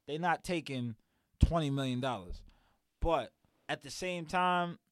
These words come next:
you rather wait the Cowboys out. And the Cowboys, I think, from their standpoint, was, one, they was trying to fleece somebody, like the Patriots do. That's some Patriot stuff. Nah, nah, trade for him 'cause they seen, you know, the old Jimmy Garoppolo thing. Fake Instagram post got everybody going crazy.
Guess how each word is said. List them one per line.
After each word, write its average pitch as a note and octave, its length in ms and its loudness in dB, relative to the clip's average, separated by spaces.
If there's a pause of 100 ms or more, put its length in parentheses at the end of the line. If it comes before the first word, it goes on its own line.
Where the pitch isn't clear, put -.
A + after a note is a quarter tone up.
(240)
you D3+ 160 -4
rather D3+ 300 4
wait D3 300 -2
the C#3 120 -4
Cowboys D3+ 540 2
out. D3+ 240 2
And B2 100 -10
the A2+ 40 -12
Cowboys, D#3+ 540 2
I C#3 60 -8
think, C#3+ 220 -12
from D3 120 -16
their F3 160 -8
standpoint, C#3 600 -6
was, A#2 240 -6
one, E3+ 340 -4 (160)
they D3 120 -6
was C#3+ 80 -10
trying C#3 220 -12
to - 140 -20
fleece D3+ 220 -8
somebody, A2 500 -8 (400)
like G#2+ 120 -10
the F#2 60 -14
Patriots A#2+ 440 -2
do. A2 100 -8
That's A#2 200 -6
some G2 80 -10
Patriot A2+ 360 -4
stuff. G#2+ 260 -10 (480)
Nah, F3 220 -8
nah, D3+ 240 -8
trade E3 280 -10
for A#2 160 -14
him G2+ 80 -16
'cause G#2 180 -16
they B2 140 -10
seen, A#2 420 -8
you D#3 140 -10
know, D#3+ 160 4
the C#3+ 80 2
old D3+ 200 2
Jimmy D#3 220 -4
Garoppolo C#3+ 500 6
thing. A#2+ 200 -2
Fake D3+ 240 0
Instagram C#3+ 420 -4
post D3 220 2
got C#3+ 80 0
everybody C3+ 260 0
going C3 180 -4
crazy. C3+ 380 -2